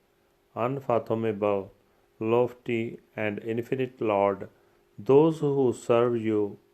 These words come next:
are not touched by fear or suffering.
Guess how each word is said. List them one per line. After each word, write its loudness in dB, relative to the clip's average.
are 2
not -4
touched -2
by 0
fear -4
or -2
suffering. -6